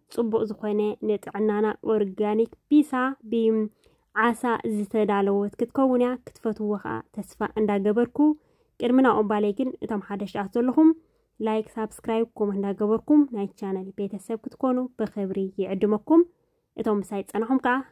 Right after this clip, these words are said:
ከም ቀደምኩም ምትብባዕኹም ኣይፈለኒ። ላይክ ከይተሕልሉ እዚ ቪድዮ ክብራት ኣሕዋተይ ላይክ እንዳገበርኩም ጀምርዎ። እምበኣር ኣብዚ ሕጂ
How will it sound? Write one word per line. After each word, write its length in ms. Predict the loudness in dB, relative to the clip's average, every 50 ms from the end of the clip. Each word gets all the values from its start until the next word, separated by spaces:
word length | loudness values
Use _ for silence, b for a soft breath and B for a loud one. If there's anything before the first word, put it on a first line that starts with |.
| _ _ -4
ከም 180 | -2 -2 -2 0
ቀደምኩም 480 | -2 -2 0 0 0 0 -2 -2 -2 0
ምትብባዕኹም 800 | 0 -2 -2 0 0 2 2 2 0 -4 -6 -6 -4 -2 -2 -2 -4 -4
ኣይፈለኒ። 600 | -2 2 2 2 2 2 2 2 4 4 6 6 6 4 4 b b b b b b b
ላይክ 260 | -2 0 0 0 0 0
ከይተሕልሉ 560 | 0 0 0 0 -4 -4 -2 0 0 2 2 2 2 2
እዚ 180 | 2 0 0 0 -4 -2
ቪድዮ 260 | -2 0 0 0 0 -2
ክብራት 400 | -6 -8 -4 -2 -2 -2 -2 -4
ኣሕዋተይ 480 | 0 2 2 2 2 2 4 4 6 6 4 b b b b b b b -6
ላይክ 200 | -6 -6 -6 -6
እንዳገበርኩም 680 | -6 -6 -4 -4 -2 -2 0 2 2 2 2 4 6 6 6
ጀምርዎ። 420 | 6 8 8 8 8 6 4 2 2 2
እምበኣር 340 | 0 0 -2 -2 -2 0 0
ኣብዚ 160 | -2 -2 -4 -8
ሕጂ 180 | -8 -6 -2